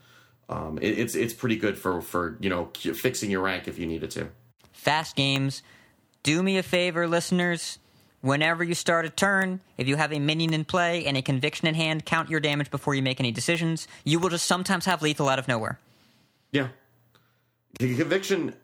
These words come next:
Speaker 1: fixes a lot of board states. It makes it, I mean, you can, you can sometimes trade off a minion that you didn't think you were gonna be able to trade off, and you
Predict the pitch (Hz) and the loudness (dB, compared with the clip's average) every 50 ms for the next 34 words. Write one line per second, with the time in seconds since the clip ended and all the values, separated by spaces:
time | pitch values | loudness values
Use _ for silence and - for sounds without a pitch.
0 | _ _ _ _ - - - 165 160 160 - - 156 143 127 - - 117 117 113 | _ _ _ _ -14 -2 0 2 2 2 2 0 0 0 0 0 0 0 0 2
1 | 107 104 104 110 113 120 117 113 101 98 104 101 - - - - - - - - | 0 2 2 2 2 2 2 0 0 0 0 0 0 0 -2 -4 -4 -6 -6 -8
2 | - - - - _ - - _ _ _ _ - 117 123 - 120 127 127 120 - | -8 -8 -10 -14 _ -20 -20 _ _ _ _ 0 0 0 2 2 0 0 0 0
3 | - 117 113 104 98 - - - _ _ _ _ _ _ _ - 104 104 - 127 | 0 0 0 0 -2 -4 -10 -20 _ _ _ _ _ _ _ -4 -2 0 2 2
4 | 127 131 131 123 123 135 123 127 139 143 139 156 135 127 - 143 151 147 139 147 | 2 2 0 0 0 -2 0 2 0 0 2 0 0 0 0 -2 0 0 0 0
5 | 143 131 - - - - - - 139 139 139 131 127 127 127 127 117 117 117 120 | 0 -2 -4 -6 -6 -4 0 0 2 2 2 2 2 2 0 0 0 0 0 0
6 | 123 120 117 104 98 113 117 113 117 113 95 110 107 107 104 104 101 98 98 98 | 0 0 0 0 0 0 0 0 -2 -2 -2 0 0 0 0 0 0 0 -2 0
7 | - 101 95 98 110 127 143 143 - - 104 110 113 110 110 107 107 104 101 | 0 0 0 2 2 0 -2 -4 -4 -2 0 0 2 2 2 2 0 -2 -4